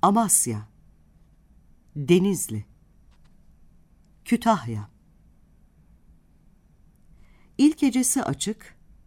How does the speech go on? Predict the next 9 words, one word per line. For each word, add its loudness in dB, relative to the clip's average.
ikincisi 0
kapalı, -6
iki -2
heceli -2
yer 0
adlarında -4
vurgu -4
ikinci -4
hecededir. -8